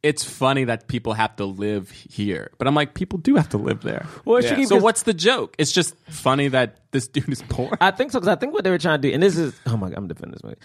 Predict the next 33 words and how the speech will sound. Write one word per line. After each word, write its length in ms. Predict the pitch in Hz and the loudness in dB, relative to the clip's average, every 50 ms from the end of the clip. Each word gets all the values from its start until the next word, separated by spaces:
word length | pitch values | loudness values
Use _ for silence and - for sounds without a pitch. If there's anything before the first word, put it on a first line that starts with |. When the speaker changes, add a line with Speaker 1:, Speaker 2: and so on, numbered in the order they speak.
| - - _ _ - | -20 -20 _ _ 4
Speaker 2:
Um, 160 | 151 147 - - | 4 4 4 2
I 60 | 143 | 2
think 120 | - 208 | 2 4
what 40 | 220 | 4
they're 100 | 208 196 | 4 4
trying, 200 | - 202 165 160 | 4 4 4 6
<laughs> 0 | |
I 40 | 147 | 6
think 400 | 113 87 - - - - - - - - | 4 2 2 -2 -8 -10 -10 -14 -12 -4
Speaker 3:
Yeah, 140 | 151 190 226 | -2 0 2
Speaker 2:
they're 120 | 233 233 | 2 0
trying 220 | 233 233 185 - 143 | 0 0 0 2 2
Speaker 3:
why? 200 | 180 175 170 170 | 2 2 4 2
Speaker 2:
to 40 | 131 | 2
do 40 | 110 | 0
is 40 | 98 - | -2 -2
Speaker 3:
This 180 | 165 226 349 - | -2 -2 -2 0
part 240 | - 175 151 151 165 | 0 2 2 2 2
was 140 | 190 - | 0 -2
terrible. 480 | - - - 277 254 226 170 117 85 - - | -2 0 0 2 2 2 0 -2 -6 -8 -4
Speaker 2:
No, 200 | 160 214 262 277 - | 0 0 2 2 2
'cause 140 | 202 190 - | 2 2 2
I, 600 | - 196 226 320 311 415 277 277 - 262 311 - | 2 2 2 2 2 2 2 2 2 2 0 0
Speaker 3:
<laughs> 40 | 180 | 2
Speaker 2:
no, 180 | 226 269 294 254 | 2 2 2 2
'cause 220 | 147 117 - 202 | 2 0 0 0
I, 100 | 208 202 | 0 0
th-, 160 | 196 - - | 0 -2 0
I 80 | 196 202 | 0 0
think 240 | - - 277 302 - | 0 0 -4 -2 -2
this 100 | 262 208 | -4 -2
movie 220 | 240 254 185 170 | 0 2 2 2
was 220 | 185 190 185 226 | 2 2 2 0